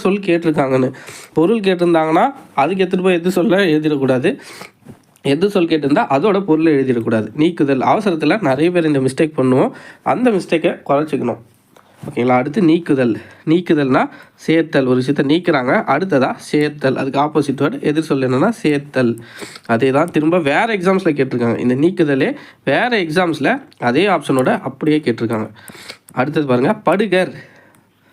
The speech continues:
படுகர்னா பள்ளம்னு அர்த்தம். படுகர்னா பள்ளம்னு அர்த்தம். இதுக்கு ஆப்போசிட் என்னன்னா மேடு. படுகர்னா பொருள் தெரியணும். பொருள் தெரிஞ்சாதான் எதிர் சொல் நம்ம அட்டெண்ட் பண்ண முடியும். படுகர்னா பள்ளம்.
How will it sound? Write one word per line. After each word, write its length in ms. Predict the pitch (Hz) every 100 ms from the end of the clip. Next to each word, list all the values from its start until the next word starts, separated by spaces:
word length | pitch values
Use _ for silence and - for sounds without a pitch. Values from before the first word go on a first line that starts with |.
| - _ _ _ _ _ _
படுகர்னா 480 | 131 165 165 143 160 285 - _ _ _ _ _ _ -
பள்ளம்னு 460 | 131 147 147 151
அர்த்தம். 260 | 123 - -
படுகர்னா 420 | 131 147 143 127 202 - - - -
பள்ளம்னு 460 | 131 147 156 147
அர்த்தம். 260 | 120 - 208 165
இதுக்கு 180 | 170 131 202
ஆப்போசிட் 380 | 247 220 170 147
என்னன்னா 240 | 123 127 247 -
மேடு. 360 | 147 151 147 127 123 110 - - - - -
படுகர்னா 460 | 123 165 160 143 208 254
பொருள் 260 | - 165 214
தெரியணும். 300 | 180 156 196 240
பொருள் 240 | 165 196
தெரிஞ்சாதான் 380 | 185 156 151 170
எதிர் 180 | 147 165
சொல் 140 | 170 220 -
நம்ம 200 | 139 127
அட்டெண்ட் 240 | 127 147 135
பண்ண 120 | 127 120
முடியும். 260 | 123 233 - - - - -
படுகர்னா 460 | 143 165 160 143 247 330 - _ -
பள்ளம். 380 | 131 139 247